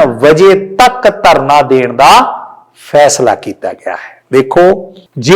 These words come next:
ਬਾਰਾਂ ਵਜੇ ਤੋਂ ਲੈ ਕੇ ਤਿੰਨ ਵਜੇ ਤੱਕ ਧਰਨਾ ਦੇਣ ਦਾ ਫੈਸਲਾ ਕੀਤਾ ਹੈ, ਬਹੁਤ ਵਧੀਆ ਹੈ,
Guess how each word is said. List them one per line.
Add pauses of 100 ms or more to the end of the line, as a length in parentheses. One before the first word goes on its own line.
(140)
ਬਾਰਾਂ
ਵਜੇ
ਤੋਂ
ਲੈ
ਕੇ
ਤਿੰਨ
ਵਜੇ
ਤੱਕ
ਧਰਨਾ
ਦੇਣ
ਦਾ
ਫੈਸਲਾ
ਕੀਤਾ
ਹੈ,
ਬਹੁਤ
ਵਧੀਆ
ਹੈ,